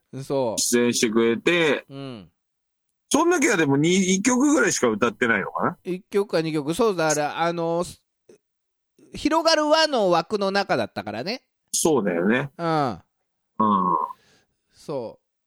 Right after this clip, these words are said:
Speaker 1: う。それで、あれを歌ったんだよ。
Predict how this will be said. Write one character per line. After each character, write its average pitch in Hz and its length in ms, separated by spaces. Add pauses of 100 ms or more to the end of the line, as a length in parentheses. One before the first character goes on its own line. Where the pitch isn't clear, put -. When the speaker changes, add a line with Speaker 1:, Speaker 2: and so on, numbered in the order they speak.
(520)
Speaker 1:
う。 - 40
そ 247 320
れ 254 240
で、 214 1600 (600)
あ 190 180
れ 190 100
を 185 120
歌 175 180
っ - 120
た 147 140
ん 117 80
だ 98 60
よ。 87 180